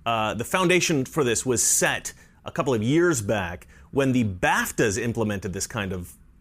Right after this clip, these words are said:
requirement. baftas are the British version of the Oscars. The British like to be even more progressive than leftist Hollywood because they want to virtue signal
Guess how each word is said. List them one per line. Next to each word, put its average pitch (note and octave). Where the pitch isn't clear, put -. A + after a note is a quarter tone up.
requirement. G2
baftas D3
are A#2
the G#2+
British B2
version B2+
of F#2+
the F#2+
Oscars. E2
The C3
British E3+
like A#2+
to B2+
be G#2
even G2+
more G#2
progressive G2+
than F#2+
leftist A#2
Hollywood G#2+
because G#2
they G#2+
want G2+
to F2
virtue G#2
signal F#2+